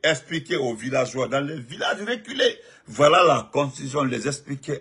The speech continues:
en langue nationale. Ça sert à quoi ? <laughs> Eh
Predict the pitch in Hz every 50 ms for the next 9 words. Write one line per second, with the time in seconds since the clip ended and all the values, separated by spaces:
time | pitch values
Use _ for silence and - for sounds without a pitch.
0 | - 104 107 104 104 110 123 131 131 117 107 104 104 - - - 98 95 85 87
1 | - _ - - - - - _ _ _ _ _ _ - - - 196 180 170 -
2 | - 247 240 208 165 139 - - - - - - - - _ _ _ _ _ -
3 | - - - _ _ _ _ _ _ _ _ _ _ _ _ _ _ _ _ _
4 | _ _ _ _ _ _ _ _ _ _ _ _ _ _ _ _ _ _ _ _
5 | _ _ _ _ _ _ _ _ _ _ _ _ _ _ _ - - - - 147
6 | 135 117 104 98 82 - 165 151